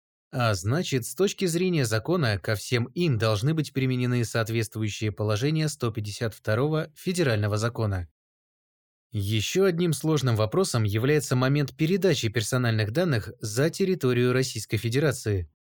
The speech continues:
Согласно сто пятьдесят второму Федеральному закону, такая передача называется трансграничной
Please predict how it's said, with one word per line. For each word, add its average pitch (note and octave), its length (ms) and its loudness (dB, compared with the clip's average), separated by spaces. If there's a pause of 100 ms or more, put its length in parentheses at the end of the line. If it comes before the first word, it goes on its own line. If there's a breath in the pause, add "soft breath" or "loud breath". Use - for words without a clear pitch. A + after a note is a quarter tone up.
(160)
Согласно D3+ 720 0
сто D3 200 0
пятьдесят A#2 440 -2
второму A#2 400 0
Федеральному A2 540 0
закону, A2 540 0 (140)
такая B2 400 2
передача B2+ 520 2
называется B2 580 2
трансграничной B2+ 920 0